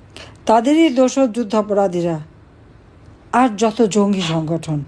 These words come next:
এরা হয়ে গেছে ইউনূসের একমাত্র, মানে, শক্তি। বাংলাদেশে কোনো আইনের শাসন নাই, বিচার নাই, বিচার ব্যবস্থাটা সম্পূর্ণ ধ্বংস করেছে।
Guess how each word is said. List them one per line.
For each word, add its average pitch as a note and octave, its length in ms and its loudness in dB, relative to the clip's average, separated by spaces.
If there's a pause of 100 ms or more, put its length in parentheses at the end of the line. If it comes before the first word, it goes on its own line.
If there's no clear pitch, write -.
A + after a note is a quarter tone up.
(720)
এরা B3+ 260 2
হয়ে C4 220 4
গেছে C4 220 0
ইউনূসের A#3 520 0 (140)
একমাত্র, A3+ 680 0 (520)
মানে, G#3 140 4
শক্তি। G3 520 -4 (680)
বাংলাদেশে A#3 440 2
কোনো B3 220 2 (100)
আইনের G#3+ 340 0
শাসন F3 420 -6
নাই, D#3 220 -2 (840)
বিচার G#3 400 0
নাই, D#3+ 280 -6 (680)
বিচার G3+ 320 0
ব্যবস্থাটা B3+ 800 0 (240)
সম্পূর্ণ G3+ 380 -2
ধ্বংস E3 360 -6
করেছে। E3 420 -8